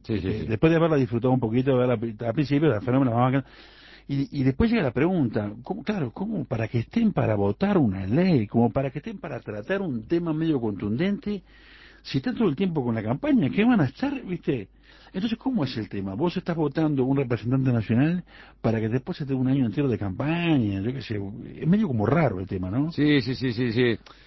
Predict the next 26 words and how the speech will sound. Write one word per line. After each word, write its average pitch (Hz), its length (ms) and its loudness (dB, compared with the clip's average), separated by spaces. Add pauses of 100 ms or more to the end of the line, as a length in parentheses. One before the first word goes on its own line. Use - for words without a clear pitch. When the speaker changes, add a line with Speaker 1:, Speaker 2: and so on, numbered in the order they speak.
Speaker 1:
Son 202 220 -2
esas 180 180 2
contradicciones. 120 1120 2 (380)
Obviamente 151 440 0
la 95 120 2
política, 120 580 0
los 87 140 -2
políticos 117 760 -2
y 82 60 -10
todo 135 300 0
está 92 200 -2
hecho 135 140 -4
en 90 80 -4
función 85 260 -4
de, 120 120 -2
de 58 360 -10
seres 87 280 -2
humanos 95 400 2
y 98 140 -4
nadie 156 460 2 (320)
puede 117 180 2
escapar 101 360 -2
de 120 60 0
la 87 100 -4
condición 71 360 -10
humana, 73 440 -8